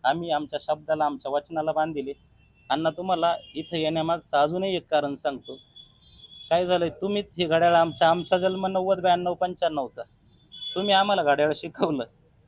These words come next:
आमच्या अंगातून आणि रक्तातून घड्याळ काही जात नाही, त्याच्यामुळं या घड्याळासोबत, या चिन्हासोबत, अजितदादांसोबत आम्ही आहे तोपर्यंत राहण्याचा शब्द देतो. हा माझ्या आयुष्यातला, माझ्या आयुष्यात मी निवडलेला पहिला आणि शेवटचा पक्ष असेल.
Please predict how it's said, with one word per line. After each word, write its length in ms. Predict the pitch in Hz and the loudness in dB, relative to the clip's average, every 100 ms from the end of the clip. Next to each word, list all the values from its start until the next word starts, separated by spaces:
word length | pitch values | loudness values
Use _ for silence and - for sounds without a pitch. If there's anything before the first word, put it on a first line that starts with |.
| - | 0
आमच्या 280 | 214 - 185 | 0 4 4
अंगातून 440 | 175 185 190 202 196 | 6 4 4 2 2
आणि 80 | 196 | 4
रक्तातून 440 | 196 - 202 202 | 4 2 0 4
घड्याळ 260 | 180 151 147 | 6 6 6
काही 200 | 180 185 | 2 2
जात 140 | 185 180 | 2 2
नाही, 180 | 175 123 - _ _ _ _ _ - | -4 -8 -12 _ _ _ _ _ -6
त्याच्यामुळं 520 | - 185 185 190 196 - | -4 -2 0 4 4 4
या 120 | 135 135 | 0 2
घड्याळासोबत, 680 | 165 170 175 165 165 160 160 | 6 8 6 4 -2 -2 -2
या 160 | 143 127 | -4 -4
चिन्हासोबत, 960 | 160 170 151 - 147 139 - _ - 120 | -4 -2 -2 -2 -2 -4 -6 _ -12 -8
अजितदादांसोबत 920 | 143 156 147 151 160 147 147 123 117 - _ _ | -6 -2 2 4 4 0 -4 -4 -6 -10 _ _
आम्ही 240 | 135 160 165 | 0 0 0
आहे 380 | 147 165 165 185 | 2 2 2 -4
तोपर्यंत 560 | 165 147 170 185 175 | -4 -4 -4 -4 -2
राहण्याचा 400 | 175 175 170 139 127 | 2 2 2 -2 -8
शब्द 280 | 165 156 | -12 -4
देतो. 360 | 147 135 127 120 _ - - - - | -2 -2 -6 -12 _ -20 -20 -12 4
हा 220 | 170 175 170 | 8 8 6
माझ्या 320 | 151 180 190 196 | 6 8 10 8
आयुष्यातला, 680 | 208 - 208 190 277 190 185 - - - - - | 8 4 4 4 4 4 4 0 -2 -6 -8 2
माझ्या 300 | 170 185 185 | 4 6 4
आयुष्यात 360 | 190 180 196 185 | 4 0 -4 -4
मी 140 | 180 | -4
निवडलेला 480 | 185 185 185 185 175 | -4 -2 -2 0 0
पहिला 340 | 165 196 202 202 | 2 2 2 2
आणि 180 | 202 | 0
शेवटचा 440 | 185 208 190 190 160 | -4 -2 -2 -2 -6
पक्ष 300 | 160 - - | -6 -6 -2
असेल. 320 | 127 - 104 | -2 -2 -16